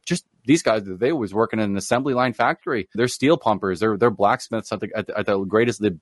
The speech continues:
when I got a tour, man. It was like modern marvels. Like, I went to the warehouse, the, the, into their plant this past week, and they're creating something crazy big, huge steel. Like, these are, like, propellers for ships, Navy ships, rods for Navy ships, and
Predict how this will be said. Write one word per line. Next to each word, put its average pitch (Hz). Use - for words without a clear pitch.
when 101
I 98
got 120
a -
tour, 127
man. 104
It 104
was 104
like 107
modern 117
marvels. 117
Like, 110
I 117
went 127
to 120
the 113
warehouse, 117
the, 104
the, 107
into 110
their 101
plant 113
this 107
past 107
week, 123
and 95
they're 131
creating 101
something 87
crazy 113
big, 143
huge 180
steel. 117
Like, 101
these 131
are, 135
like, 123
propellers 123
for 107
ships, -
Navy 113
ships, -
rods 117
for 107
Navy 107
ships, -
and 87